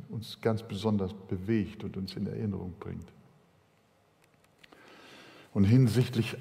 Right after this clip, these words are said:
hinsichtlich der, der, äh, der, der Roten Armee, das war ja damals, die russische Armee hieß ja, das nannte man Rote Armee. Und wie gesagt, die Ukraine war ja noch Bestandteil der Sowjetunion. Die nächste Reise war dann in Tscherkassy, das war in der Zentralukraine.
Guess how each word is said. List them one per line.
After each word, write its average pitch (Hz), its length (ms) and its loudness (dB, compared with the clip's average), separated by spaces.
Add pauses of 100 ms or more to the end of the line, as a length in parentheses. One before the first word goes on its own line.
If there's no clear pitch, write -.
hinsichtlich 113 880 2
der, 110 500 4
der, 98 340 2
äh, 104 460 -2
der, 98 340 -2
der 95 100 -4
Roten 107 380 4
Armee, 113 440 6
das 95 200 2
war 107 80 2
ja 101 100 4
damals, 104 400 2
die 98 120 -4
russische 104 460 0
Armee 101 320 2
hieß 107 280 -2
ja, 107 180 4
das 101 260 -6
nannte 104 680 -2
man 104 180 2
Rote 117 400 4
Armee. 90 360 -2 (920)
Und 95 140 -2
wie 92 60 -2
gesagt, 107 380 0
die 98 80 -2 (360)
Ukraine 104 500 0
war 110 120 2
ja 104 80 2
noch 104 120 0
Bestandteil 117 600 -2
der 101 120 0
Sowjetunion. 98 920 0 (920)
Die 101 80 4
nächste 113 440 6
Reise 123 520 6
war 131 180 4
dann 127 340 2
in 123 160 2
Tscherkassy, 123 600 0
das 95 220 0
war 107 160 0
in 113 120 -2
der 110 140 -2
Zentralukraine. 104 1200 -2